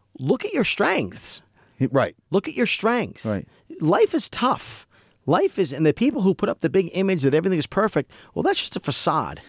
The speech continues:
Speaker 1: That's just a big, life is tough
Speaker 2: Right.
Speaker 1: for everybody, and people need people.
Speaker 2: Mm-hmm.
Speaker 1: Um, and I'll be the first to say, as an independent,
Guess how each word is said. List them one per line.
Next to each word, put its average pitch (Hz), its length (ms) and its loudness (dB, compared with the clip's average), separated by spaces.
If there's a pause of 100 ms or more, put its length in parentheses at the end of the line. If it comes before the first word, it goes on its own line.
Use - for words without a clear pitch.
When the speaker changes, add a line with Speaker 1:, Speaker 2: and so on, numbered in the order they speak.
(220)
Speaker 1:
That's 208 140 0
just 202 160 -6
a 185 40 4
big, - 340 0 (380)
life 392 300 2
is - 180 -2
tough 262 400 0
Speaker 2:
Right. 98 180 0 (220)
Speaker 1:
for - 180 0
everybody, 190 560 0
and 139 180 0
people - 360 0
need 180 400 4
people. 123 500 -2
Speaker 2:
Mm-hmm. 107 440 -2
Speaker 1:
Um, 147 440 2
and 170 140 2
I'll 208 80 2
be 254 120 2
the 269 80 0
first 214 280 0
to 190 80 -4
say, 196 380 0 (500)
as 147 120 2
an 147 80 4
independent, 190 640 0